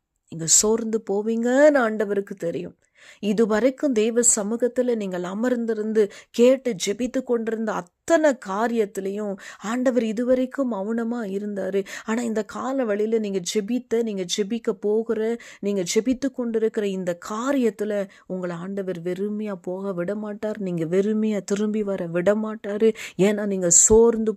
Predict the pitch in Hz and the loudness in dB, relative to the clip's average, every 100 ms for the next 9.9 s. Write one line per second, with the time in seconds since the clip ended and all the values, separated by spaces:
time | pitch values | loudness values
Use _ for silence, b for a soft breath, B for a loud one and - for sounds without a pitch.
0 | 190 214 220 214 214 214 226 220 B - | 0 0 0 -2 -2 0 0 0 B 4
1 | 233 247 233 226 208 196 226 233 247 233 | 6 6 2 0 2 4 4 4 4 0
2 | 233 226 226 240 220 B B 220 247 214 | -4 2 2 2 -6 B B 0 2 2
3 | 233 254 269 277 285 285 240 196 240 247 | 0 2 2 2 0 0 0 0 2 0
4 | 233 233 - 202 208 247 302 320 226 202 | 0 -4 -6 -2 4 6 6 4 2 -2
5 | 196 196 196 185 185 185 185 175 196 _ | -2 -2 -4 -6 -6 -4 -4 -6 -10 _
6 | _ _ _ _ _ _ 165 190 190 185 | _ _ _ _ _ _ -4 -2 -2 -4
7 | 165 165 165 175 196 196 190 160 156 170 | -6 -4 -4 -4 -4 -4 -4 -6 -4 -4
8 | 170 175 165 160 - 165 160 156 214 240 | -4 -4 -4 -6 -8 -8 -6 -2 2 2
9 | 233 226 202 226 240 202 190 175 175 | 0 -2 -4 0 0 0 0 2 4